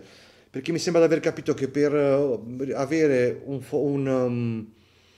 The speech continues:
il resoconto completo, eh, c-, costa di più, eh, alla casa stessa, quindi,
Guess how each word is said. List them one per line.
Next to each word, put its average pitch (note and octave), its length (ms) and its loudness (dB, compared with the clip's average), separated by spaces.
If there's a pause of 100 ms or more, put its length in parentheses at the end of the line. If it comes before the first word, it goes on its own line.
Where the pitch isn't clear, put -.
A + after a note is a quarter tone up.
(560)
il C3+ 140 -2
resoconto D3+ 540 2
completo, C3+ 920 0
eh, - 320 -12
c-, - 160 -20 (160)
costa D#3 300 -2
di C3 120 -2
più, A#2+ 460 -4
eh, G#2+ 80 -12
alla G#2+ 380 -4
casa G#2 360 -8
stessa, G2 520 -12
quindi, G#2 440 -6